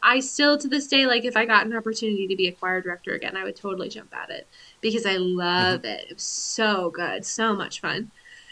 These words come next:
Speaker 1: And I was also part-time music directing for a show at our school. So I went back as a graduate and did some of that. And then I got into the, "We will work whatever job we need to, to pay the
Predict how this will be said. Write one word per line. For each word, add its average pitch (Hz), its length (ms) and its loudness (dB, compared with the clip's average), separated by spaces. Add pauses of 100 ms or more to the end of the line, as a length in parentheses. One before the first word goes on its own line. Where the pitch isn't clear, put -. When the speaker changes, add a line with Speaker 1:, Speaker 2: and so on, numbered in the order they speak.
(140)
Speaker 1:
And 269 320 10
I 277 240 4
was 277 160 6
also 269 320 6
part-time 240 800 4 (340)
music 269 480 4
directing 349 680 6
for 247 340 6
a - 160 0
show 240 580 4
at 233 280 6
our 269 120 -4
school. 330 580 -2 (300)
So - 160 -2
I 208 60 2
went 214 260 0
back 190 300 4
as 208 180 -8
a 180 40 -8
graduate 190 540 -6
and 185 240 -8 (260)
did 208 180 -2
some 208 140 -2
of 202 120 -6
that. 208 260 2 (340)
And 277 180 10
then 330 340 10 (360)
I 285 200 12
got 277 340 8
into 302 640 4
the, 302 460 8
"We 254 340 2
will 277 260 4
work 285 280 4
whatever 277 460 4
job 269 300 8
we 277 140 2
need 277 280 2
to, 302 220 4
to 277 180 2
pay 262 360 2
the 302 260 4